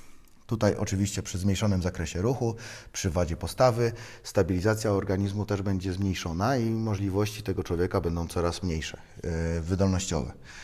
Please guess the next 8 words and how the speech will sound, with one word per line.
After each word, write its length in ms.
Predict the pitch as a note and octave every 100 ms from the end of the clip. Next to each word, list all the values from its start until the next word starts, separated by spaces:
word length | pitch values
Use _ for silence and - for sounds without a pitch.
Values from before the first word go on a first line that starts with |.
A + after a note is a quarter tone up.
| -
i 100 | -
siłowe. 380 | F2+ G2 E2+ D#2+ - - - - - -
No 120 | F3 F#3+
i 80 |
tutaj 260 | F#3 D#3+ C3+
mamy 400 | A#2+ A#2 A2+ A2 - - - - - - - -
tą 200 | F2 E2+
granicę, 640 | G#2 G#2 G#2 G#2 F2